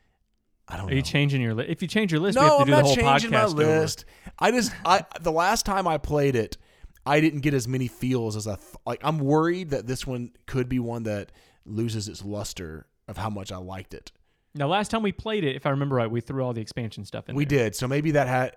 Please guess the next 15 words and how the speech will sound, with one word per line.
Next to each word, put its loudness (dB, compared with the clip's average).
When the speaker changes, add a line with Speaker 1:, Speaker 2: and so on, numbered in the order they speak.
Speaker 1:
but 6
I, 6
I 4
still, 0
I, -4
I 0
still 0
was 0
fine -2
with -2
that. -6
Anyways, 4
I 8
don't 2
care. 2